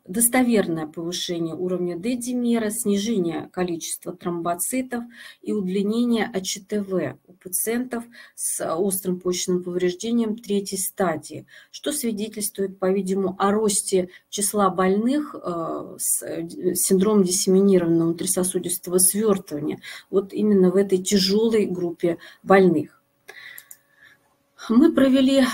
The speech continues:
многофакторный регрессионный анализ, и факторами риска, независимыми факторами риска острого почечного повреждения, а, были исходное снижение функции почек,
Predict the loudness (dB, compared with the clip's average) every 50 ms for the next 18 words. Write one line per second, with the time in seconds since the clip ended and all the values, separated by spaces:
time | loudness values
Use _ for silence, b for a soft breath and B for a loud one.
0 | B -2 0 0 2 2 2 0 0 2 0 0 0 0 -2 -4 -2 0 0 2
1 | 2 0 -2 -4 -4 -2 0 0 0 2 2 0 0 0 -2 0 0 2 4 6
2 | 6 6 4 2 2 2 4 4 4 4 2 2 2 2 2 2 0 -2 -4 _
3 | -2 -2 -2 0 2 2 2 2 0 -4 -2 2 4 6 6 4 4 2 0 0
4 | 0 0 0 -2 -2 -4 -6 -8 -8 -6 -6 -6 -6 b b b b _ 0 2
5 | 4 6 4 4 4 2 0 0 0 0 2 0 -2 -4 -4 -6 -6 -6 -6 -6
6 | -4 0 2 4 4 4 4 2 -2 -6 -8 -8 -8 -8 -8 B B B B B
7 | -4 -2 -2 -2 0 -2 -4 -4 -2 -2 -2 -2 0 0 0 2 2 0 0 -2
8 | -2 -2 2 2 4 2 2 0 -2 -2 -2 0 0 0 0 0 -2 -4 B B
9 | B B B -8 -4 -2 -2 -2 -2 -4 -6 -6 -4 -2 0 2 4 4 2 2
10 | 0 -2 -2 -2 -2 -4 -4 0 2 2 4 4 4 2 2 0 0 -4 -6 -6
11 | -4 -4 -4 -4 -2 -2 -2 0 0 0 2 2 2 0 -2 -4 -8 -8 -4 -4
12 | -4 -2 -2 -2 -2 -2 -4 -4 -2 0 0 0 0 -2 -4 -6 -8 B